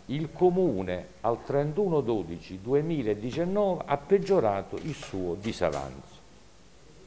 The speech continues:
Non c'è più dubbio, lo ha confermato adesso l'assessore.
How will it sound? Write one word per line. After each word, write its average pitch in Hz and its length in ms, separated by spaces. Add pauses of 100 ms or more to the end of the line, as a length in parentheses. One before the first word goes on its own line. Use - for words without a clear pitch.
(280)
Non 214 260
c'è 180 140
più 180 280
dubbio, 98 540 (760)
lo 139 140
ha 143 60
confermato 147 600
adesso 101 360
l'assessore. 67 720